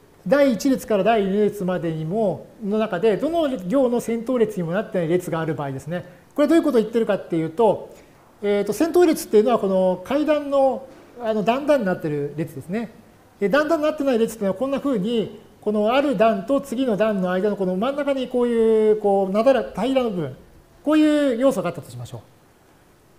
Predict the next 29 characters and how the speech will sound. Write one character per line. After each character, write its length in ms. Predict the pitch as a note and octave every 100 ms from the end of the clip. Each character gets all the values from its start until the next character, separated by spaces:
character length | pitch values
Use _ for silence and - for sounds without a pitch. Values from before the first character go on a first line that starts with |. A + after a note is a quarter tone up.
| _
う。 40 | -
で、 80 |
こ 100 | C4+
の 100 | D4+
場 120 | D#4 E4
合 80 |
に 160 | D#4+ A3+
は、 320 | F#3 A3 A3+ - - _ _
え 160 | G3+
ー 20 | G3+
と、 80 | G#3
こ 160 | C4+
の 100 | D#4+
部 120 | D#4+
分 220 | D#4+ D#4+ G#3
を、 460 | A3+ A#3 D#3+ - - - _ - - -
あ 100 | G3
の、 80 |
取 200 | G3 B3+
り 60 | D#4+
除 100 | F4
い 40 | E4
て 60 |
考 140 | G3+ E3+
え 60 | D#3
な 80 |
さ 100 | C#3
い 60 |
と。 80 | C#3+